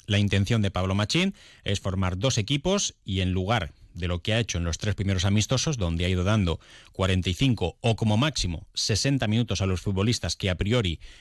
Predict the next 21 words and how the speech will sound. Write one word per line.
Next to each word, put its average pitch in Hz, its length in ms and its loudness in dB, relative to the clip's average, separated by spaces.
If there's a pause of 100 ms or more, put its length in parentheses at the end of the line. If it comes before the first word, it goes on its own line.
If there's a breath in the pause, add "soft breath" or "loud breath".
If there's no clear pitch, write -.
(120)
pueden 98 220 0
tener 92 200 -2
protagonismo 90 560 -2
en 101 80 0
la 113 80 2
liga, 143 440 0
mañana 95 420 2
quiere 101 220 0
hacer 123 340 -2
dos 120 240 0
equipos 131 340 -2
de 104 80 2
noventa 101 380 0
minutos 80 400 -2
para 85 180 -2
que 80 80 -4
los 80 120 0
futbolistas 98 500 0
ya 98 120 0
se 87 100 -4
adapten 131 420 0